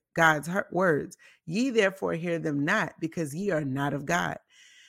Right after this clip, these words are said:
Then answered the Jews and said unto them, "Say we not well that thou art a Samaritan and hast a devil?"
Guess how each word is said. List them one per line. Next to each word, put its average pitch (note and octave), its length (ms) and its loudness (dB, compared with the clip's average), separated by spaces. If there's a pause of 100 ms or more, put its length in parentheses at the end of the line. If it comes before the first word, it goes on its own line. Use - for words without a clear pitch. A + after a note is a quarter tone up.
(220)
Then B3+ 260 0
answered A3 380 -4
the F#3+ 80 0
Jews E3 440 -2
and E3 140 -6
said E3 180 -4
unto D#3 320 -4
them, D3 380 -6 (500)
"Say C4 380 -2
we G3 240 -2
not E3 340 -2
well D#3+ 360 -2
that D3+ 340 -4
thou E3 340 -2
art D#3 240 -2
a D3+ 80 -8
Samaritan D#3 680 -6
and C#3+ 140 -4
hast D3+ 300 -4
a D3 80 -6
devil?" F3 480 -6